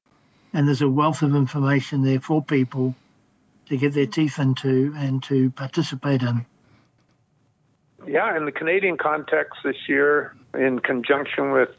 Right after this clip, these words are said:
Speaker 2: the Canadian Community Economic Development Network, uh, they have been recruiting partners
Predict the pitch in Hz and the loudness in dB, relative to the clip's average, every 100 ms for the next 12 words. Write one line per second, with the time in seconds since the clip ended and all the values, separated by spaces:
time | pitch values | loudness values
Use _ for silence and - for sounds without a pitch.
0 | - 120 135 139 135 131 123 139 127 127 | -4 -4 0 2 4 2 0 -2 0 0
1 | 117 123 120 120 110 110 127 139 127 107 | 0 0 0 -2 -2 2 2 2 -2 -6
2 | 110 110 107 131 - - 117 - - - | -4 -4 -2 -4 -4 -8 -4 -4 -4 -6
3 | 113 123 165 180 175 165 143 123 120 117 | -6 -2 0 0 0 0 0 0 0 -2
4 | 117 - - 117 117 107 - - 123 117 | -6 -20 -16 -16 -16 -20 -12 0 0 0
5 | 117 117 - 113 117 - - 196 165 107 | -6 -8 -6 -4 -4 -2 2 2 2 0
6 | 104 - - - 160 180 107 98 | -6 -14 -6 0 0 0 -4 -6